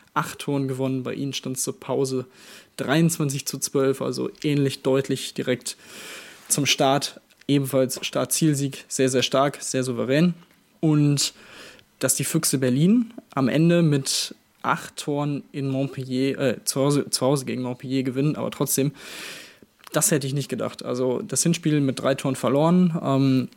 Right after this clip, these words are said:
kann passieren. Montpellier ist wirklich eine sehr, sehr gute Mannschaft aus Frankreich, ähm, die auch in dieser Saison wieder oben angreifen und ich glaube im Moment auch Zweiter sind in der Tabelle. Also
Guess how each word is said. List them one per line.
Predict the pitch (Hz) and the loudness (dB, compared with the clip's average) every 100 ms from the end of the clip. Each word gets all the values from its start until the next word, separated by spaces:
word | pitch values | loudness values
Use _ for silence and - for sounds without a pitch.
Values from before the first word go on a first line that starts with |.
| _ - - | _ -14 -6
kann | - 131 | -4 0
passieren. | 127 - 160 160 156 | 0 2 4 2 0
Montpellier | 127 113 131 135 | -4 -2 2 2
ist | 123 | 0
wirklich | 135 135 135 | -6 -8 -4
eine | 131 120 | -4 -2
sehr, | 127 143 | 2 2
sehr | 143 | 2
gute | 139 135 | -2 -4
Mannschaft | 123 143 156 156 - | -2 -2 -2 -4 -4
aus | 135 - | -6 -6
Frankreich, | - 143 139 139 139 - - - 170 - - - | -4 -2 0 2 2 -2 -14 -14 -14 -14 -18 -6
ähm, | 147 135 131 131 131 120 127 | 0 4 4 4 4 2 -2
die | - 104 | -2 2
auch | 120 123 - - | 2 0 -8 -10
in | 131 | -6
dieser | 131 135 139 | -2 0 2
Saison | 127 131 131 | 2 2 2
wieder | 127 127 123 | 2 2 2
oben | - 131 123 | 0 -2 -4
angreifen | - 147 151 139 139 147 - 147 143 139 | -2 0 2 2 2 2 0 0 0 0
und | 117 120 113 | -2 -4 -4
ich | - | -6
glaube | 120 | -2
im | 131 | 0
Moment | 123 127 | 0 0
auch | - - | -4 -2
Zweiter | - 131 139 147 | 0 0 0 0
sind | 147 135 | 0 0
in | 139 | 2
der | 135 135 139 139 | 2 2 0 -2
Tabelle. | 131 135 147 143 - - - - - - - _ - | 0 2 2 0 -6 -18 -16 -18 -18 -20 -20 _ -2
Also | 131 139 139 127 | 0 2 2 2